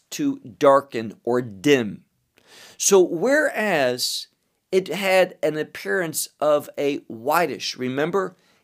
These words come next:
it was lighter the, than the normal pigmentation.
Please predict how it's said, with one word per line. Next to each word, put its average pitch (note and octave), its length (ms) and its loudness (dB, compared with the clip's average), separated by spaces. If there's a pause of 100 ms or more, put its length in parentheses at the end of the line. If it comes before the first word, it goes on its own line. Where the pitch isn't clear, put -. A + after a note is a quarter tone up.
it D3 180 0
was C#3+ 300 0
lighter D#3 760 -4 (1500)
the, C3 260 0
than C3+ 220 -2
the C3+ 100 0
normal D#3 640 -2
pigmentation. D#3 800 -2